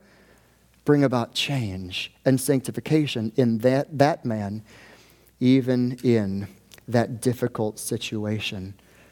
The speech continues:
H-, how do you explain that? Because that man kept saying, "I want to live to glorify God."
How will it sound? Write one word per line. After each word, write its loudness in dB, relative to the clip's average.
H-, -8
how 4
do 6
you 6
explain 2
that? -12
Because 4
that 4
man 2
kept -2
saying, 0
"I 0
want 0
to -2
live -2
to -6
glorify -2
God." -10